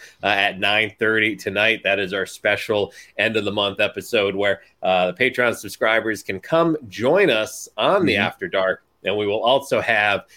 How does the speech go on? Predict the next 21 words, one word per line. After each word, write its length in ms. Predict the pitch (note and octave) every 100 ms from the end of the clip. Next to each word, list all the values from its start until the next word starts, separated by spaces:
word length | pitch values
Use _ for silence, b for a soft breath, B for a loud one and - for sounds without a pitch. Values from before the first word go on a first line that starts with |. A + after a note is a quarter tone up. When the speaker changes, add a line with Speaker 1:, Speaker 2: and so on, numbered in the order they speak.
| b
Speaker 1:
a 180 | F#2+ F#2
Can 360 | - - C3+ C#3
You 140 | C#3
Beat 320 | - A#2 A#2 -
Brian? 680 | F2+ F#2+ A2+ C#3 C#3+ C#3+ - b b
Uh, 680 | F#2 F#2 F#2 F2+ F2+ F#2 F2+
the 200 | F2+ F#2 -
prize 400 | A#2+ B2 B2+ A#2+
from 220 | G#2+ F2+
last 380 | G2 A#2 A2+ -
month 260 | A#2 G#2+
rolls 320 | G#2 G2+ G2 G2+
over 260 | G#2+ A#2+
'cause 200 | - F#2
no 120 | G#2
one 200 | G2+ F#2
was 200 | A2+ D#3+
able 200 | C3 G#2
to 80 | F#2
beat 200 | F#2+ G2
Brian. 360 | F#2+ F#2+ G2